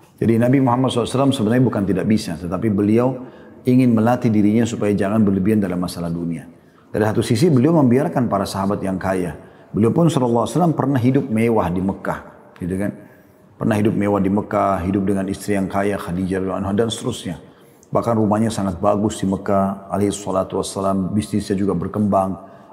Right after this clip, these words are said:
alaihi salatu wassalam. Tapi beliau menunjukkan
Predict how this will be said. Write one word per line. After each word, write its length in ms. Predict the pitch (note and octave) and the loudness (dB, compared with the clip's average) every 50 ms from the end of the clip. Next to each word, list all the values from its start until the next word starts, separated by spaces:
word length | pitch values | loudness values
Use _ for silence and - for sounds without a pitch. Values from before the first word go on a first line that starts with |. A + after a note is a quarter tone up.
| - | -10
alaihi 160 | - F#2 G2 F#2+ | -4 -4 -4 -4
salatu 400 | - - F#2+ F#2 - - F#2+ F2+ | -2 -2 -4 -4 -2 -4 -6 -6
wassalam. 320 | - - F#2+ G#2 G2+ G2 | -4 -4 -2 0 0 0
Tapi 240 | F#2+ G#2+ F#2+ B2+ A#2 | 0 0 0 0 2
beliau 320 | G#2+ A2+ A#2+ C3 D3 D#3+ E3+ - - - - - - - - - - | 4 4 4 4 4 2 0 -4 -12 -16 -18 -20 -20 -20 -20 -18 -6
menunjukkan 580 | - A2+ A#2 B2 A#2+ A#2 A2+ C3 B2+ - C#3+ C#3 | 0 2 4 4 4 4 4 4 2 2 0 0